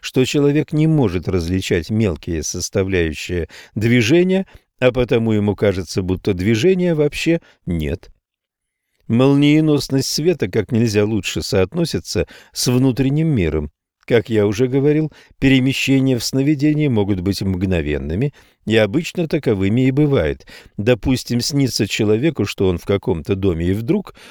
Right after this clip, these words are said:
он уже не в доме, а на другом конце земного шара. И перелёт не занял времени, но не исключено, что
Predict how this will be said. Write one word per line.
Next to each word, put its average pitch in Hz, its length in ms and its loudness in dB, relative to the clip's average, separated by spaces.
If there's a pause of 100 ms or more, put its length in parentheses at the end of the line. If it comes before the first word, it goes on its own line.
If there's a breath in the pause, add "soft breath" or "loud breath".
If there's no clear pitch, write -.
(100)
он 151 220 2
уже 139 200 2
не 135 120 4
в 104 120 -2
доме, 98 380 0 (260)
а 101 100 0
на 98 120 0
другом 95 400 0
конце 104 340 -2
земного 117 440 2
шара. 147 380 -2 (800)
И 143 140 4
перелёт 131 560 2
не 156 140 0
занял 127 440 0
времени, 107 560 0 (320 loud breath)
но 113 200 2
не 107 140 0
исключено, 127 640 0
что 104 360 0